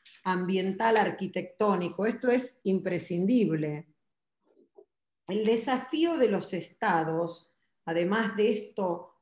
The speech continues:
que hablábamos del tema de la seguridad en la comunidad,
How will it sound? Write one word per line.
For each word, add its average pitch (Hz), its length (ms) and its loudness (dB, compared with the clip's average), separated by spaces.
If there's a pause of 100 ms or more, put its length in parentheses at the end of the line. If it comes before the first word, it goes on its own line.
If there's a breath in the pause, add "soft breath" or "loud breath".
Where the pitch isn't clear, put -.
que 175 80 -8
hablábamos 180 680 0
del 151 280 -4
tema 196 320 0
de 160 120 -2
la 156 160 -2
seguridad 170 800 -2
en 175 160 -4
la 175 180 -2
comunidad, 175 640 -2